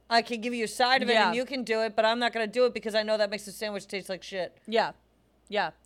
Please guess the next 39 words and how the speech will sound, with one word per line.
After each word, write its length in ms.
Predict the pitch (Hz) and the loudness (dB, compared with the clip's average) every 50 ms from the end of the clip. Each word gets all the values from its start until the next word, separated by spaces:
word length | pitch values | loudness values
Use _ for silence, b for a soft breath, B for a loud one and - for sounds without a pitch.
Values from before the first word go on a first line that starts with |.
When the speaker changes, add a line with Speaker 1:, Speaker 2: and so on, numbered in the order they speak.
| _ | _
Speaker 2:
And 120 | - 208 214 | -10 -8 -6
then 80 | 208 | -4
you're 100 | 214 214 | -4 -4
gonna 140 | 214 214 208 | -6 -6 -6
come 180 | - 220 220 208 | -6 -6 0 4
back 240 | 214 208 208 202 - | 6 6 6 4 2
and 100 | 208 202 | -4 -6
you're 120 | 190 185 | -6 -6
gonna 140 | 190 190 180 | -6 -8 -6
say, 360 | - - 202 202 196 190 - B B B B B B B | -2 0 2 2 2 0 -2 B B B B B B B
"I, 220 | 254 262 269 247 - | 6 6 6 6 6
I 160 | 254 254 262 262 | 4 4 4 4
knew 180 | 277 294 294 | 0 0 0
a 80 | 262 240 | 2 4
Speaker 1:
People 220 | 359 370 339 277 | 2 4 6 8
Speaker 2:
server." 160 | 277 277 285 | 8 8 10
Speaker 1:
don't 240 | 277 285 294 - - | 10 10 8 10 8
know 100 | 294 277 | 6 4
how 140 | 254 247 247 | 6 6 4
to 80 | 233 214 | 4 4
make 260 | 202 196 185 - - | 2 -2 -4 -4 -10
things. 400 | - - - - - - - - _ _ _ - | -14 -14 -14 -16 -20 -20 -20 -20 _ _ _ -8
Speaker 2:
No, 320 | 226 254 254 214 156 - - - | 0 2 2 2 2 -2 -6 -4
they 100 | - 226 | -2 0
don't. 240 | 220 202 165 147 - b b b b b b | 2 0 0 -2 -12 b b b b b b
I 100 | 240 262 | 0 0
knew 120 | 269 262 | 0 0
a 80 | 247 220 | 0 -2
server 520 | - - 220 240 247 226 233 226 208 196 | -4 -4 -2 0 0 0 2 2 2 2
at, 280 | 190 180 180 190 185 190 | 4 4 4 4 4 4
uh, 460 | 190 185 180 175 175 165 160 156 160 | 4 4 4 2 2 0 -2 -2 -4
when 160 | 190 190 190 | -6 -6 -6
I 20 | |
was 160 | 190 185 - 196 | -6 -8 -6 -6
working 160 | 202 196 190 | -4 -2 -2
at 140 | 180 180 175 | -2 -2 -4
Bottega 340 | 175 175 - 202 180 175 | -4 -4 -2 -4 -4 -4
Louie, 380 | 175 170 180 185 175 160 156 - _ _ b b b b b b b b - | -4 -4 -4 -2 -2 -4 -4 -6 _ _ b b b b b b b b 0
who 600 | - 247 226 220 214 208 202 202 196 190 170 | 4 4 6 6 6 4 2 0 -2 -4 -6